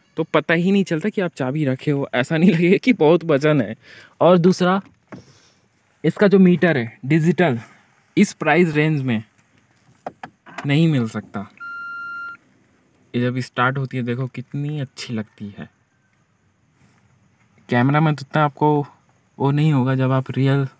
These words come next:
में देखोगे तो आपको पता चलेगा, हाँ quality है इसमें। और जैसे अपन mod change करते हैं तो ये जो change होता है ये मेरे दिल को सुकून देता है। ये door खुला है बोल के उसको दिखा रहा है, मैं आपको एक second बंद कर देता हूँ।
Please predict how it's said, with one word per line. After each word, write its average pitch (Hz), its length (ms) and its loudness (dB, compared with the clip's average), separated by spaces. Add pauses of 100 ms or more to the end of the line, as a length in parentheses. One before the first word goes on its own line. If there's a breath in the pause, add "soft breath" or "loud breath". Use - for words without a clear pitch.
(320)
में 120 120 0
देखोगे 135 480 -2 (760 soft breath)
तो 113 60 0
आपको 127 280 0
पता 123 240 -2
चलेगा, 123 380 -2
हाँ 123 320 -2 (100)
quality 117 560 2
है 104 200 -6
इसमें। 110 300 -14
और - 680 -14
जैसे 127 220 0
अपन 151 180 0
mod 143 320 4
change 139 260 -4
करते 131 280 -6
हैं 143 160 -2 (640 soft breath)
तो 127 60 -6
ये 135 160 0
जो 139 120 -2
change 135 280 0
होता 120 200 -2
है 143 120 -4 (260)
ये 131 60 0
मेरे 139 180 2
दिल 143 220 4
को 143 80 2
सुकून 123 400 0
देता 101 220 -2
है। 110 80 -8 (100)
ये 120 60 -2
door 147 240 4
खुला 143 240 -2
है 139 60 2
बोल 131 200 -2
के 190 140 -8 (380 loud breath)
उसको 123 280 -4
दिखा 123 260 0
रहा 123 100 2
है, 117 80 4
मैं 113 80 4
आपको - 180 0
एक 120 100 0
second 131 300 -6
बंद 123 200 -4
कर 120 100 -6
देता 117 260 -8
हूँ। 135 120 -12